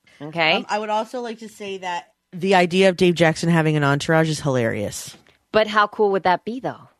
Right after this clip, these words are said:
Speaker 2: For him, it would be extremely cool.
Speaker 1: It would be fantastic. So anyway, I do think that that, and then, um, you, yeah, no, I think that there's a lot of people out there who have,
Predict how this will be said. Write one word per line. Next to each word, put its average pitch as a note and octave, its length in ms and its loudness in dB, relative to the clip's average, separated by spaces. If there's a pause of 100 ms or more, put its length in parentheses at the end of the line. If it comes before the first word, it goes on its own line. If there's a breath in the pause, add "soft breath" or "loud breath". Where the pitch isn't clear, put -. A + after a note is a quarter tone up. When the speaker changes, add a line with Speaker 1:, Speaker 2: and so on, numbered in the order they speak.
(160)
Speaker 2:
For F3 160 -8
him, G#3+ 240 2
it F#3 60 0
would E3 100 2
be D#3+ 120 -2
extremely F#3+ 440 -8
cool. - 240 -20 (240)
Speaker 1:
It D#3+ 100 -10
would D#3+ 120 -6
be C#3 100 -10
fantastic. - 760 -18
So C#4+ 180 0
anyway, D#4+ 440 4
I C4+ 140 0
do C#4+ 240 -2
think B3 240 -4
that F#3+ 200 0
that, F#3+ 200 2
and A3+ 160 0
then, A3 300 2
um, G3 340 2
you, F#3+ 300 -6 (160)
yeah, D#4 320 -6
no, D#4+ 180 0
I E4+ 140 0
think G#4+ 180 -4
that A4+ 160 -8
there's F#4+ 220 -6
a D#4+ 40 -4
lot D#4 280 -4
of F#4+ 80 -12
people A3+ 260 -2
out E3+ 220 2
there E3 180 2
who F3+ 160 -6
have, F3+ 300 -2